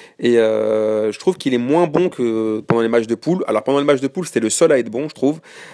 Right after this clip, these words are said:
Mais là, il, je sais pas ce qui se passe. Alors, euh, j'espère qu'il sera là contre les Allemands, mais je l'ai pas trouvé bon ce soir. Mon deuxième flop, c'est Laurent Koscielny. Bon, Koscielny, franchement, c'est, pour moi, je... franchement, je,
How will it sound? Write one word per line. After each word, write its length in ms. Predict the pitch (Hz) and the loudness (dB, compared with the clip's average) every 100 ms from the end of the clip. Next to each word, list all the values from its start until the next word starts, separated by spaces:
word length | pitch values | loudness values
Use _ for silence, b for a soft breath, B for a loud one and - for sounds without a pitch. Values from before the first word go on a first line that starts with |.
| B | B
Mais 140 | 113 | 2
là, 240 | 117 151 160 | 4 4 2
il, 480 | 117 104 104 104 104 | -2 -6 -6 -6 -6
je 80 | |
sais 80 | - | -2
pas 100 | - | 0
ce 80 | 135 | 0
qui 80 | 113 | -2
se 60 | |
passe. 260 | - 123 131 | 2 2 2
Alors, 260 | 101 92 92 | -2 -2 -4
euh, 300 | 95 53 55 | -6 -6 -8
j'espère 360 | - 110 - 135 | -6 -2 0 0
qu'il 120 | 123 | -2
sera 140 | - | 0
là 60 | 135 | 0
contre 240 | 117 - | 0 -2
les 80 | 110 | -2
Allemands, 260 | 107 117 160 | 0 0 -2
mais 220 | 131 110 | -2 -6
je 80 | 104 | -4
l'ai 60 | |
pas 120 | 110 139 | -2 -2
trouvé 200 | 135 127 | 0 -2
bon 100 | 135 | -2
ce 100 | 113 | -4
soir. 280 | - 80 - B B B 120 B - | -6 -6 -10 B B B -20 B 0
Mon 140 | 113 | 2
deuxième 300 | 143 165 170 | 4 2 2
flop, 200 | - 185 | 2 0
c'est 340 | 185 - 110 104 | 0 -2 0 2
Laurent 260 | 131 139 | 4 2
Koscielny. 600 | 147 135 - 120 117 135 - | 2 0 0 0 0 -4 -6
Bon, 120 | 107 | -6
Koscielny, 540 | - 98 - 104 107 | -4 -4 -2 -2 -2
franchement, 480 | 110 - 101 110 107 | -6 -8 -10 -6 -6
c'est, 300 | 110 - 82 - B B B B B B B B B B B B | -6 -10 -12 -14 B B B B B B B B B B B B
pour 140 | - 131 | 0 4
moi, 160 | 160 | 4
je... 140 | 151 117 | 2 -2
franchement, 880 | - - - - - 139 131 156 143 | -14 -14 -12 -12 -2 -2 2 0 0
je, 140 | 107 | -4